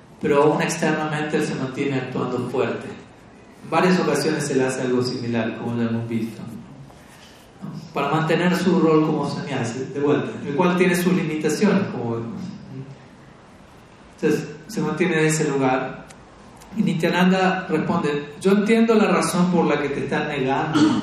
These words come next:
a aceptar al rey. O sea, todos lo tenemos en claro, nadie está en contra de eso. Pero también tú sabes que una persona apegada a,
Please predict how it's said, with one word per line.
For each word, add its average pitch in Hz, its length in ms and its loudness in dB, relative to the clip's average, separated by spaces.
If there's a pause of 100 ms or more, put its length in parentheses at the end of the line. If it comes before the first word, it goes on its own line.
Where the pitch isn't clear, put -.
(540)
a 123 60 -4
aceptar 131 340 -2
al 120 160 0
rey. 107 360 -2
O - 40 -16
sea, 147 240 -6
todos 185 320 4
lo 180 40 2
tenemos 151 380 0
en 147 140 -6
claro, 143 300 0
nadie 147 260 -2
está 151 200 -4
en - 100 -8
contra 143 440 0
de 113 140 2
eso. - 180 -4 (1080)
Pero 131 580 -2 (200)
también 160 340 0
tú 180 140 0
sabes 139 480 2
que 147 160 -2
una 151 180 0
persona 165 540 -2
apegada 139 920 0 (440)
a, - 220 -8